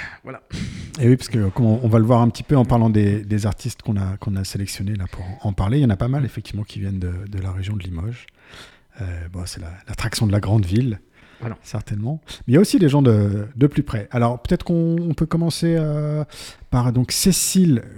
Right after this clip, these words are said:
Speaker 2: Gossan, qui est, euh, alors, qui est, donc tu as, tu as commencé à parler un petit peu, euh, qui travaille un peu le street art,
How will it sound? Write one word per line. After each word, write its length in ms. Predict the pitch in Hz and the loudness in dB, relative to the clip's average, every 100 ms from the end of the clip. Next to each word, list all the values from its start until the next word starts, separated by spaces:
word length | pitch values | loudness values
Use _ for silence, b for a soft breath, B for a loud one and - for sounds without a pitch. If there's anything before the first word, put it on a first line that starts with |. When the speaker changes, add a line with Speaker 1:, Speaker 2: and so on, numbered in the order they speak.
| 131 117 | -12 2
Speaker 2:
Gossan, 560 | 143 143 131 147 247 - - - | 4 4 2 2 0 -6 -20 -12
qui 240 | - 110 | -2 2
est, 40 | 110 | 2
euh, 200 | 104 104 | 2 0
alors, 140 | 101 | -2
qui 180 | - 113 | -2 0
est, 360 | 107 107 113 - | 2 0 -2 -4
donc 140 | 123 | -2
tu 100 | 139 | -2
as, 40 | |
tu 160 | 127 - | -4 -4
as 40 | |
commencé 320 | 107 156 - 147 | 0 2 2 0
à 60 | |
parler 220 | 139 139 | 2 4
un 40 | 135 | 2
petit 160 | - | 0
peu, 300 | 123 139 135 | 0 2 4
euh, 300 | 113 107 107 101 B B B B | 4 2 0 -4 B B B B
qui 80 | - | -2
travaille 220 | 127 135 | 2 4
un 60 | |
peu 100 | 120 | 4
le 160 | 131 107 | 4 4
street 260 | - - - | 0 -4 0
art, 260 | 180 - | 0 0